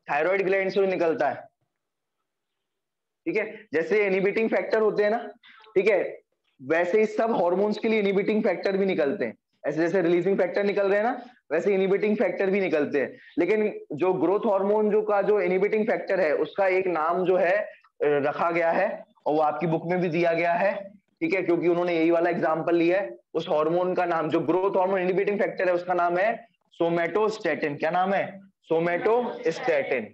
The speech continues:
ठीक है, ये बात ध्यान में रखना। इसका खास नाम रखा है, क्या नाम रखा है इसका, खास इसका ये नाम रखा गया है, ठीक है,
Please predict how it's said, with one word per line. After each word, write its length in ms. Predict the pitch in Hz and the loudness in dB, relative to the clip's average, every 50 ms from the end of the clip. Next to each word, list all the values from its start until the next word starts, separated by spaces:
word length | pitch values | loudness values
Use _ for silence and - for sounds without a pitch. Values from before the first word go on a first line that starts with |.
| _ | _
ठीक 140 | - 147 143 | -8 -4 -2
है, 220 | 196 185 - 156 139 | -2 -2 -2 -2 -2
ये 80 | 156 | 0
बात 180 | 151 156 151 151 | 2 2 0 2
ध्यान 240 | 139 151 135 135 135 | 0 0 0 -2 -2
में 140 | 139 151 | -2 -2
रखना। 380 | 151 131 - - 123 110 98 - _ _ _ _ _ _ _ _ _ | -2 -2 -4 -6 -10 -10 -10 -12 _ _ _ _ _ _ _ _ _
इसका 220 | 156 156 - 202 180 | -8 -4 -2 -4 -4
खास 400 | 147 - 160 160 185 196 - 190 | -2 -2 0 0 0 0 0 0
नाम 240 | 185 180 180 180 | 2 2 2 2
रखा 200 | 160 135 - 151 | 0 -2 0 -2
है, 100 | 123 123 | -2 -2
क्या 140 | 120 - 160 | 0 -2 -2
नाम 240 | 170 185 185 190 190 | 0 0 0 0 0
रखा 140 | 185 220 196 | 0 0 0
है 60 | 180 | 0
इसका, 420 | 180 - - 175 - - - - - _ _ _ _ - | -2 -2 -2 -2 -2 -2 -4 -10 -18 _ _ _ _ -4
खास 300 | 151 147 156 160 - 170 | -2 0 0 0 -2 -4
इसका 260 | 160 165 - 170 170 | -6 -4 -4 -2 -2
ये 160 | 170 175 190 | -2 -2 -2
नाम 300 | 180 170 165 180 208 220 | -2 0 0 0 0 0
रखा 280 | 185 151 - - 147 135 | -2 -2 -2 -2 -2 0
गया 260 | 123 120 107 101 101 | 0 -2 -2 -2 -4
है, 80 | 98 - | -8 -12
ठीक 320 | - _ _ - 147 131 | -16 _ _ -8 -6 -4
है, 200 | 202 185 196 - | -4 -6 -6 -12